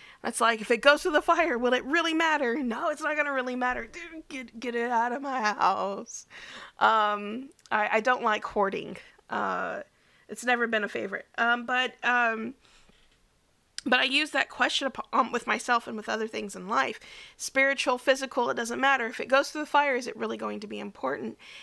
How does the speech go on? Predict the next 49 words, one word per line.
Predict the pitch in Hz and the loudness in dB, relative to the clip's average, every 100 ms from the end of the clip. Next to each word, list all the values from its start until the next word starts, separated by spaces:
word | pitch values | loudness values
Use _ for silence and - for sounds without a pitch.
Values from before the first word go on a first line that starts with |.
| - | -2
And | 233 240 | 0 2
we | 294 | 2
have | 302 294 339 | 2 2 2
to | - | 0
ask | 247 - | -2 0
that | - | -4
questions | - 269 294 269 | 0 -2 0 -2
as | 226 226 | -6 -6
believers | 220 240 240 220 | -6 -4 -4 -6
in | 208 | -6
Christ. | - 254 277 - - - - - - | 0 0 0 -6 -14 -16 -20 -20 -2
When | 240 | 2
it | 254 | 2
comes | - 285 311 349 - | 2 2 4 2 -2
to | 311 | 0
the | 277 | 0
things | 240 269 285 294 | 2 2 0 -2
that | - | -4
we | 233 | -4
think | 240 - 277 285 | -4 -2 -2 -2
are | 226 | -4
so | - 233 | -2 -2
important, | 220 - - 359 - 214 | -2 -4 0 0 0 -6
if | - 208 | -6 -6
it | - | -2
goes | 247 285 285 | 4 4 4
through | 285 | -6
the | 240 | -8
fire, | - 285 277 247 226 - - - - _ _ - | -2 2 2 2 -2 -8 -20 -20 -20 _ _ -12
will | 214 269 277 | 4 6 6
it | 269 | 4
last? | 254 262 247 - | 2 4 2 -2
Is | 226 | -6
it | 226 | -4
really | 233 262 262 | 0 2 2
important? | 240 226 - 285 240 208 - | 0 -2 0 0 0 -6 -4
Does | 214 214 | -4 -2
it, | 226 - | -2 -2
does | 220 220 | -2 -2
it | - | -2
really | 262 277 254 | 0 0 0
matter? | 240 240 285 320 - - _ _ _ - - - - - | 0 -2 -2 -2 -4 -8 _ _ _ -20 -20 -20 -18 2
And | 240 247 | 2 4
so | 294 262 247 240 - _ _ _ _ _ _ _ _ | 2 2 2 -4 -12 _ _ _ _ _ _ _ _
these | 240 262 262 | -4 -4 0
little | 269 302 | 2 2
things | 320 285 302 339 | 2 2 2 0
that | 277 - | -2 -2
we | 247 | -4